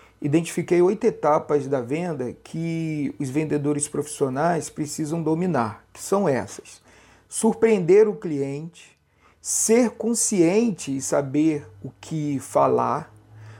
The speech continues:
conhecer os produtos que está vendendo,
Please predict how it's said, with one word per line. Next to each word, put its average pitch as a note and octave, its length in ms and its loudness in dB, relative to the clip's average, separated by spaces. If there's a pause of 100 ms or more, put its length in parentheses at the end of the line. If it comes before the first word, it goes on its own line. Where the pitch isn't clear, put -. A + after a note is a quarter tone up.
(140)
conhecer G#3+ 640 4
os - 180 -4
produtos E3+ 920 0
que C#3+ 500 -6
está C3+ 320 0
vendendo, C#3 800 -4